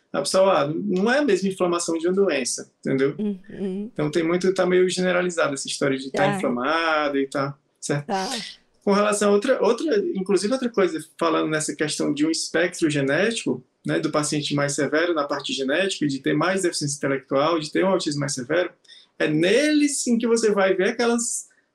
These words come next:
Speaker 1: aquelas histórias de alteração intestinal, alterações alérgicas. Tem muita essa história. Todo autista tem alterações intestinais e a relação cérebro-intestino,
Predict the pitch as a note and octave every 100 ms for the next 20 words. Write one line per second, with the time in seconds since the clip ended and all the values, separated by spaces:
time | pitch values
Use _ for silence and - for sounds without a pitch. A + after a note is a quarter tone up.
0 | _ D3 D#3+ D#3 E3+ - D3 C#3+ C#3+ C#3
1 | C#3 C#3 C#3 D3 D3+ D#3 D#3 - D3 C#3+
2 | C#3 E3+ E3 D3 D3+ D3 C#3+ C#3 - _
3 | _ _ - - C#3+ C#3+ C#3 C3 C#3 F3
4 | D#3+ D3 D3+ D3 D3 - C#3+ - - _
5 | _ _ _ _ _ _ _ _ _ _
6 | _ - D3+ E3+ G3+ G3+ G#3 - F3+ C#3+
7 | C3+ - _ _ _ _ _ _ _ _
8 | D3 D#3+ D#3+ D3+ - G3 G3+ G3+ F#3+ F#3
9 | F3+ F3 E3 D3+ D3 D3+ D3 C#3 C#3 C3+
10 | C#3+ G3 F#3+ E3+ E3 D3+ D3+ D3 D#3+ E3
11 | - D#3 E3 D#3+ D3 D3 C#3 C#3 C3+ -
12 | F3+ F#3 F3+